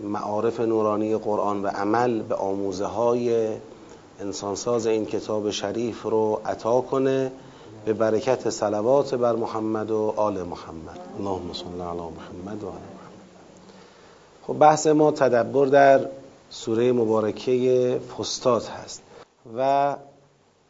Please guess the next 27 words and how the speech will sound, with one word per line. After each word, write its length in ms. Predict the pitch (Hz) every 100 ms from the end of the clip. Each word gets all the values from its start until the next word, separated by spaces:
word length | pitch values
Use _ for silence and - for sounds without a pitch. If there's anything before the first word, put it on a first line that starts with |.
| _ _ 123 110 110
مرحله 680 | 110 120 120 104 113 135 151
دوم 720 | 147 123 123 120 107 120 123 117
و 80 |
سوم 840 | 113 - 120 107 101 113 156 139 107
تدبر 580 | - 107 107 98 117 127
در 220 | 117 110
این 240 | 110 113
سوره 400 | 110 - 110 120
رو 320 | 131 135 143
به 120 | 139 117
شکل 280 | 120 113
همزمان 640 | 107 107 110 101 107 120 131
داریم 280 | 139 143
انجام 360 | 135 131 131 127
می‌دیم، 540 | 127 123 117 120 117
یعنی 160 | 120 113
هم 200 | 107 117
سیاق‌ها 480 | - 107 104 104 113
رو 80 | 131
تشخیص 520 | 127 117 - 120 123
می‌دیم 460 | 120 113 117 117 113 - - _ _ _ -
و 60 | 101
هم 240 | 117 127
جمع‌بندی 840 | 113 107 107 95 101 104 101 120
رو 140 | 107 -
انجام 440 | 90 95 95 92 87
می‌دیم. 340 | 85 87